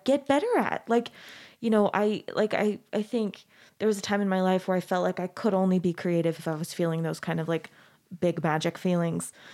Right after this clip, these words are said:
And, um, now I feel like, you know, after years of kind of, like, being grumpy, being, you know, being depressed and, and choosing to, like, enter a creative space anyway,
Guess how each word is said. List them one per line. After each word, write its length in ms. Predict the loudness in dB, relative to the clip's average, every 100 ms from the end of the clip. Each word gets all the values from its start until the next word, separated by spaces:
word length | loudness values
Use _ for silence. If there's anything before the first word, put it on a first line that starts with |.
| -20 -20 -20 _ 0
And, 400 | 2 4 4 2
um, 420 | 0 -2 -4 -8 _ _ -20 _ _ _
now 240 | 0 2 2 2
I 120 | 2
feel 280 | 2 2 4
like, 280 | 4 2
you 80 | 2
know, 80 | 2
after 300 | 2 2 2
years 480 | 0 0 2 4 4
of 100 | 0
kind 240 | 0 0
of, 100 | 2
like, 300 | 2 0 0 -10 _ -20 -20 _ _ _ _ _ -20 -18 -4
being 280 | 2 4 4
grumpy, 460 | 4 2 4 2
being, 360 | 2 0 0 0 2
you 80 |
know, 140 | 4 4
being 260 | 2 2 2
depressed 440 | 2 2 0 0
and, 220 | 0 0 0
and 200 | 0 0
choosing 480 | 0 0 2 2 2
to, 120 | 2 2
like, 180 | 2 2
enter 360 | 0 2 4
a 60 | 2
creative 480 | 0 0 2 2 0
space 280 | 0 -2 -2
anyway, 480 | -4 0 2 2 -2